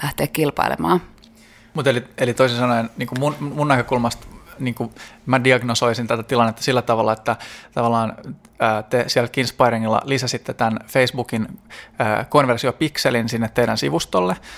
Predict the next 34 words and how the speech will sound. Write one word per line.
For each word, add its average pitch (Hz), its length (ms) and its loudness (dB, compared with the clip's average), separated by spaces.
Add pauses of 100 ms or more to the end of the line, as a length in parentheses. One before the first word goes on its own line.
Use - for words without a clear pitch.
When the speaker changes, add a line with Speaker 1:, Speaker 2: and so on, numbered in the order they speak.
(120)
Speaker 2:
lisäämällä 117 440 2
sen 117 160 -4
JavaScript-koodin 113 1200 0
palasen 110 400 2
tai 110 180 2
jonkun 123 220 -2
Speaker 1:
Ihan 160 160 2
Speaker 2:
semmoisen 143 240 6
Speaker 1:
vaan, 151 80 0
Speaker 2:
sinne. 131 220 -4
Speaker 1:
yksinkertaisesti. 147 520 -6
Speaker 2:
Näin, 143 400 0
ja, 120 280 4
ja 120 120 0
tota, 117 380 2
sen 135 200 2
jälkeen 120 280 0
se 127 80 -4
käytännössä 117 440 0
rupeaa 113 340 2
mittaamaan, 120 540 -2
että 117 120 -6
ketkä - 220 -4
kaikki - 300 -2
vierailee 113 340 0
teidän - 180 -4
sivustolla 120 580 0 (320)
niistä 127 320 0
ihmistä, 107 240 -2
jotka 113 240 0
on 110 140 0
kirjautunut 113 380 0
sisään 123 320 -4
Facebookista. - 560 -8